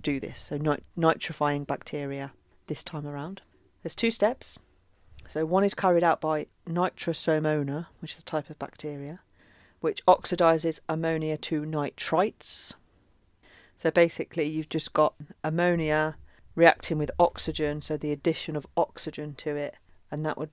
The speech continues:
make nitrites, which is N O two. And then Nitrobacter oxidizes the nitrites further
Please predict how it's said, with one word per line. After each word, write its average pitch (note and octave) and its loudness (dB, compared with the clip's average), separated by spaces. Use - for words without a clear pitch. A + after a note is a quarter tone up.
make D3 -8
nitrites, D#3+ -2
which - -8
is D3 -8
N D#3 0
O C#3+ -2
two. G#3+ 0
And F3 0
then E3 0
Nitrobacter D#3+ 2
oxidizes D3+ -2
the D#3+ -4
nitrites D#3 -4
further G3+ 6